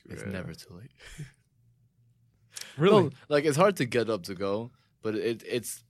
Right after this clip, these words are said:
Speaker 1: like, nine o'clock is actually just
Speaker 2: I have no
Speaker 1: great.
Speaker 2: problem going. It's just that I wake, like, I, like, I wanted, like, the way my schedule is set up,
Speaker 1: Mm-hmm.
Speaker 2: it's like I sleep in because I closed.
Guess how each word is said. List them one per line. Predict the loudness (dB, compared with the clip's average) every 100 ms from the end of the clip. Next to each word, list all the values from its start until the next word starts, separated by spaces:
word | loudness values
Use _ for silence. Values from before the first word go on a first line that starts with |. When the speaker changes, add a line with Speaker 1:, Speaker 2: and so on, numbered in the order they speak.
| _ -16
Speaker 1:
like, | -16 -14
nine | -12 -8
o'clock | -8 -6 -6 -4
is | -4
actually | -6 -6 -10 -10
just | -12 -10
Speaker 2:
I | -4
have | 0 -2 -4
no | -6 -2 -2
Speaker 1:
great. | -2 -4
Speaker 2:
problem | -4 -4 -8 -8
going. | -6 -6 -8 -12 -16 _ _ _ _ _ _
It's | -8 -6
just | -4
that | -4 -4 -6 _ _ _ _ _ _ _ _ _ _ -6
I | -6
wake, | -4 -4 -4 -6 -12
like, | -8 -6
I, | -4 -6 -8 -16 -18 -20 -12
like, | -6 -4
I |
wanted, | -2 -2 0 -2 -6 -8
like, | -6 -4 -2
the |
way | -2 0
my | -2
schedule | -4 -6 -6 -6
is | -6
set | -4
up, | -2 -2
Speaker 1:
Mm-hmm. | -4 -10 _ _
Speaker 2:
it's | -12
like | -8
I | -8
sleep | -8 -10 -8 -6 -4
in | -4 -6 -10 _ _ _ _ _ _ _ _ _ _
because | -6 -2 -4
I | -4 -8 -10 _ _ -20
closed. | -14 -4 -2 -2 -10 -20 -20